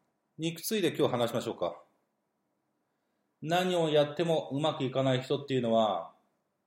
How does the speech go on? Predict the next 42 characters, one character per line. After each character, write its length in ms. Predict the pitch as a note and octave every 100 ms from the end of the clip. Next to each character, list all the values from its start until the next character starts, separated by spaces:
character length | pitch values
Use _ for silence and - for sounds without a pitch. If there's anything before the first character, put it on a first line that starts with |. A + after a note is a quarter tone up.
| _ C3
何 440 | C#3+ G#3+ A3+ G3+
を 460 | D3+ A#2+ G2+ - _ _ _ _ _ _ _ _ _ _ _ _
や 160 | B2 C3
っ 220 | C3 -
て 120 | G3
も 460 | F3 C#3+ A#2 F2 E2+
な 140 | A#2 G3
ん 100 | F3+
で 80 |
う 80 | D3
ま 140 | C#3 A#2
く 80 |
い 40 | G#2+
か 120 | A2
な 80 | G2+
い 40 |
の 60 | F2
か。 220 | - D2+ _ _ _ _ _ _ _ _ _ _ _ _ _ _ _ _ _ _ -
う 100 | G3+
ま 120 | A#3+ G3+ E3+ -
く 160 | - C#3+
い 200 | B2+ -
く 280 | C3+ B2+ G#2
要 220 | C#3 E3
素 160 | - A2
が 340 | A2 F#2+ F2 -
欠 220 | B2 -
落 240 | E3 D3+
し 120 | D3+ -
て 100 | D3
い 40 |
る 60 | C#3
っ 40 |
て 140 | C3+
い 40 | G2
う 20 |
こ 60 | G2+
と 80 |
で 80 | G2
す 120 | -
よ 60 | E2
ね。 300 | F#2 F2 -